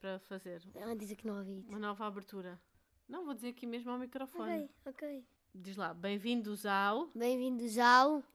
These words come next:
Speaker 1: Pó, pó, pó, pó, pó, pó, pó, pode ouvir. Pó, pó, pó, pó, pó, pó, pó, pó, pode ouvir.
Speaker 2: Horrível, simplesmente horrível.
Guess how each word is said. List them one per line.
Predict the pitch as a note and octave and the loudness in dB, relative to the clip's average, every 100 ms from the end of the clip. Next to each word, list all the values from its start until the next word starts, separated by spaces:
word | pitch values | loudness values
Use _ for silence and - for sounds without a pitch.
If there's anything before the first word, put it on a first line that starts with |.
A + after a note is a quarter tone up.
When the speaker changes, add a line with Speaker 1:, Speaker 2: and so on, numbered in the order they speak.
| - | 0
Speaker 1:
Pó, | A3+ | 2
pó, | A3 G#3 | 4 4
pó, | G#3+ | 4
pó, | A3 | 2
pó, | G3+ | 0
pó, | G3 G#3+ | 2 4
pó, | G#3+ | 4
pode | A3 A#3 G3 F#3+ | 8 8 8 4
ouvir. | F#3+ B3+ A#3 - - _ _ - | 4 6 4 0 -20 _ _ -4
Pó, | G#3+ | 2
pó, | B3 | 2
pó, | G#3 G#3 | 2 2
pó, | A#3 | 2
pó, | G#3+ | 2
pó, | G#3+ A3 | 0 0
pó, | A3 | 0
pó, | A3 A3+ F3 - _ _ | 6 6 6 -4 _ _
pode | B3 G#3+ F#3+ | 2 2 4
ouvir. | G#3 G3+ G3 - - _ _ - | 0 0 -2 -4 -10 _ _ -10
Speaker 2:
Horrível, | G#3 - A#3 A3 G3 G3+ G3+ | -8 -6 -4 -4 -6 -10 -8
simplesmente | - - A#3+ A#3 A#3 A3 A#3 A3 A#3 | -6 -4 -4 -4 -6 -2 -2 0 -2
horrível. | A3 G#3 G#3+ G#3 G3+ G#3 G3 | -4 -6 -6 -6 -8 -10 -12